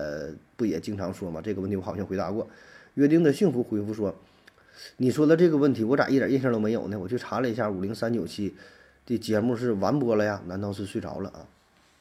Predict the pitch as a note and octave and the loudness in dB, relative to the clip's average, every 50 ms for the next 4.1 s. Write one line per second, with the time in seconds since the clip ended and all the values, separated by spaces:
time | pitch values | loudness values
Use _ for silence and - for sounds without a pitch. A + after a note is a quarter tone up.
0 | _ _ _ _ _ _ _ _ _ _ _ _ _ - - E2+ - G2 F2+ - | _ _ _ _ _ _ _ _ _ _ _ _ _ -20 -18 -12 -10 -10 -10 -6
1 | - G#2+ G2+ F#2 F#2 F2+ F#2 G#2 A2 G#2+ - G#2+ G#2 G2+ - G#2+ G2 G2 G2 - | -4 -4 -2 -2 -2 -2 -2 -2 -4 -4 -4 -4 -4 -4 -2 -2 -2 -2 -2 -4
2 | - - - - - - - - _ _ - A#2 A#2+ A#2 B2 D3+ F3 D#3+ C#3 - | -10 -20 -20 -20 -20 -20 -20 -20 _ _ 0 2 4 6 6 6 6 6 6 4
3 | - - A3+ G#3 C#3+ A#2+ C3 C3 A#2 G2+ F#2 E2 D#2+ F#2 G#2+ G2 G2 F2 E2 E2 | 2 2 4 6 6 8 8 8 6 6 4 0 -2 -4 -4 -2 -2 -2 -4 -6
4 | - | -12